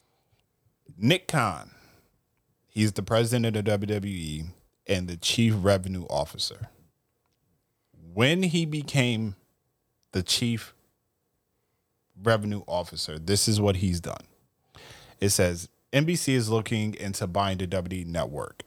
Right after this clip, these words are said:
and some movement has already been made in that direction. Ever since the Vince McMahon shakeup of the W W E operations in January of twenty twenty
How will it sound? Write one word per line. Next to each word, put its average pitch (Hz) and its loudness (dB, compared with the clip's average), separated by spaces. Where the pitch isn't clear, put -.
and 104 0
some 127 0
movement 113 0
has 95 -2
already 98 -2
been 92 -4
made 87 -2
in 87 0
that 80 -2
direction. - -10
Ever 131 2
since 117 -4
the 101 0
Vince 104 2
McMahon 104 -2
shakeup 90 -2
of 92 0
the 92 2
W 101 4
W 101 -2
E 98 -2
operations 92 -6
in 87 -6
January 120 2
of 107 -2
twenty 117 -2
twenty 92 2